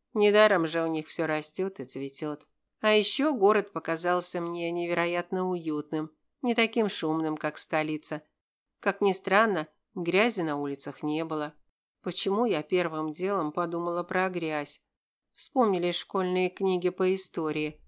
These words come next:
и средневековые города в них были описаны отнюдь не лестно. Но здесь прекрасно соседствовали мечи и магия,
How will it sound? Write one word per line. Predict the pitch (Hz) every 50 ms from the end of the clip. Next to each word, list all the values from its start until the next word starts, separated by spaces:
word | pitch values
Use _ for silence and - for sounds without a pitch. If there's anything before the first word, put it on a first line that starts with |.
| - _ _
и | - 190 190
средневековые | 185 - 190 196 185 185 185 185 185 185 185 - 185 180 170 175 175 175 170
города | 165 175 170 170 170 175 165 185 196 220
в | 208 185
них | 160 156 143 151
были | 151 151 147
описаны | 147 147 147 - 151 147 - - 156 147 147 147 156 - _ _ _
отнюдь | 165 156 - - - 196 202 -
не | - 156 147 143 143
лестно. | 147 151 156 156 - - - 160 156 160 - _ _ _ _ _ _ _ _ _ _ _
Но | 220 202 208 202
здесь | 190 180 180 180 208 226 247 233 -
прекрасно | - - - 170 160 - 175 180 185 196 196 185 - 180 165 156
соседствовали | - 165 165 160 - 175 175 170 160 - - - 160 160 156 156 156
мечи | 156 160 160 160 156 - - - 196 226 254 254 _ _ _ _
и | - 247
магия, | 220 175 156 147 147 147 139 143 143 143 147